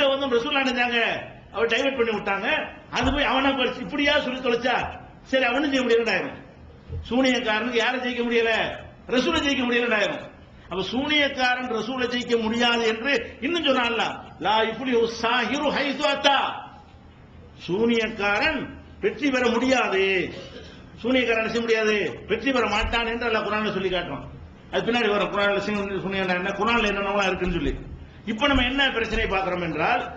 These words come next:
நபிகள் நாயகம் ஸல்லல்லாஹு அலைஹி வஸல்லத்துக்கு சூனியம் செய்து இருப்பார்களே ஆனால் நிறைய பேர் முர்த்ததா இருப்பாங்க. இஸ்லாத்தை ஏத்திருந்தாங்க இல்லையா, அற்புதத்தை பார்த்துட்டு, ஒண்ணும் இல்லப்பா, பொசுக்குன்னு போச்சு,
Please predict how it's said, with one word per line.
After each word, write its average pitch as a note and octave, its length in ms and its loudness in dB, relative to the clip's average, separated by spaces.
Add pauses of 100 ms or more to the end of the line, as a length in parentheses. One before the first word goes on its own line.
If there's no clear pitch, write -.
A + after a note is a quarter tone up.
(220)
நபிகள் B3+ 400 0
நாயகம் A#3 380 0
ஸல்லல்லாஹு G#3 280 0
அலைஹி G3 80 2
வஸல்லத்துக்கு F#3 360 -4
சூனியம் A3 360 0
செய்து F#3 200 0
இருப்பார்களே F3+ 680 0
ஆனால் F#3+ 400 0 (800)
நிறைய F3+ 320 0
பேர் G3+ 260 0
முர்த்ததா E3+ 320 -2
இருப்பாங்க. A#2 300 -6 (1040)
இஸ்லாத்தை G#3+ 420 2
ஏத்திருந்தாங்க G#3+ 480 0
இல்லையா, G3+ 160 0
அற்புதத்தை G#3+ 340 0
பார்த்துட்டு, G3 360 0 (960)
ஒண்ணும் G3+ 280 -6
இல்லப்பா, D3 240 -4
பொசுக்குன்னு F3+ 400 -4
போச்சு, C3 240 -2